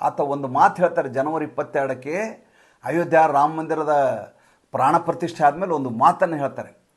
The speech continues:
ಸಾಮಾಜಿಕ ಜಾಲತಾಣದಲ್ಲಿ ಭಾಳ ಪ-, ವೈರಲ್ ಆದಂಥದ್ದು. ಪ್ರಾಣ ಪ್ರತಿಷ್ಠೆ ಆದಮೇಲೆ ನರೇಂದ್ರ ಮೋದಿ ಅವ್ರ ಇಮೇಜ್ ತೀರಾ ಮೇಲ್ಗಡೆ ಹೋಗ್ಬಿಟ್ಟಿದೆ ಗ್ರಾಫು,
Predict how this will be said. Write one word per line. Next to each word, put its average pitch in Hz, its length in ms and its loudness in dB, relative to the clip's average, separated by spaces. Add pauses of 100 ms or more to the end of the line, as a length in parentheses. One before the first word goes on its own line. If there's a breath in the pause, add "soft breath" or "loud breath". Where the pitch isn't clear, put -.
ಸಾಮಾಜಿಕ 156 340 -6
ಜಾಲತಾಣದಲ್ಲಿ 156 720 -4
ಭಾಳ 180 280 -2
ಪ-, 127 580 -10 (100)
ವೈರಲ್ 160 300 0
ಆದಂಥದ್ದು. 123 520 -6 (300)
ಪ್ರಾಣ 143 240 0
ಪ್ರತಿಷ್ಠೆ 160 440 -4
ಆದಮೇಲೆ 147 320 0
ನರೇಂದ್ರ 147 380 -2
ಮೋದಿ 147 260 -6
ಅವ್ರ 139 140 -2
ಇಮೇಜ್ 139 340 -8
ತೀರಾ 160 340 0
ಮೇಲ್ಗಡೆ 151 380 -4
ಹೋಗ್ಬಿಟ್ಟಿದೆ 127 400 -6
ಗ್ರಾಫು, 135 680 -2